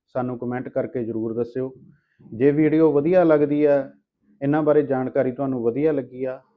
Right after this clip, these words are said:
ਤਾਂ ਵੀਡੀਓ ਨੂੰ ਅੱਗੇ ਸ਼ੇਅਰ ਕਰਿਓ। ਏਕ ਉਮੀਦ ਚੈਨਲ ਨੂੰ ਸ਼ੇਅਰ ਕਰੋ ਤਾਂ ਜੋ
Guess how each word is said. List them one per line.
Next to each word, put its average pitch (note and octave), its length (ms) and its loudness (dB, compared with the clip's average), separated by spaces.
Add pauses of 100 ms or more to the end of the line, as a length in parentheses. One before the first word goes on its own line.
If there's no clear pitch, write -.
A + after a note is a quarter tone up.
ਤਾਂ C3 120 -6
ਵੀਡੀਓ B2+ 380 2
ਨੂੰ C#3 300 -4
ਅੱਗੇ A#2+ 220 -6
ਸ਼ੇਅਰ B2 300 -6
ਕਰਿਓ। C3 380 -6 (960)
ਏਕ D3 240 6
ਉਮੀਦ D#3 300 2
ਚੈਨਲ C#3+ 420 2
ਨੂੰ C#3+ 380 -4 (100)
ਸ਼ੇਅਰ C3+ 300 -2
ਕਰੋ C#3 380 -2 (680)
ਤਾਂ C3+ 200 0
ਜੋ D3 420 2